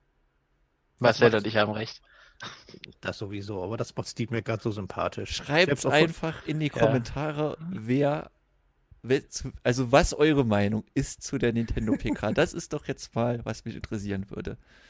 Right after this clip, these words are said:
Speaker 2: Das
Speaker 1: Selbst
Speaker 2: wird,
Speaker 1: auf,
Speaker 2: das wird
Speaker 1: auf,
Speaker 2: Battle.
Speaker 1: selbst auf verlorenem Posten hält Steven für immer stand.
Speaker 2: Kommentiert mit Hashtag Marcel und Benny oder Hashtag Steven.
Speaker 1: Da sollte man ein Team vorsetzen.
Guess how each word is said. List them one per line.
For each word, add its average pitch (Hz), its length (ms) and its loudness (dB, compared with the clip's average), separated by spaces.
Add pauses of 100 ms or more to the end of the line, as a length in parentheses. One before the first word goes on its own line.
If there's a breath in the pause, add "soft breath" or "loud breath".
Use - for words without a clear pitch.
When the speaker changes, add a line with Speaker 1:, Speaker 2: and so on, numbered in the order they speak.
(600 soft breath)
Speaker 2:
Das - 80 -20
Speaker 1:
Selbst 165 240 8
Speaker 2:
wird, 156 120 8
Speaker 1:
auf, - 100 -12
Speaker 2:
das 208 240 8
wird 208 100 8
Speaker 1:
auf, 180 60 -8
Speaker 2:
Battle. 139 420 8 (500 soft breath)
Speaker 1:
selbst 190 320 4
auf - 120 4
verlorenem 175 480 6
Posten - 340 2
hält 156 200 4
Steven 175 480 0
für 165 160 6
immer 185 300 2
stand. - 460 -2 (1300 loud breath)
Speaker 2:
Kommentiert 185 640 6
mit 180 280 6 (340 soft breath)
Hashtag 180 540 6
Marcel 170 400 8
und 147 180 0
Benny 180 320 4
oder 165 260 8
Hashtag 147 400 0
Steven. 120 440 -4 (1200)
Speaker 1:
Da 123 100 4
sollte 139 200 6
man 139 120 4
ein 104 40 -2
Team 143 260 2
vorsetzen. 110 600 2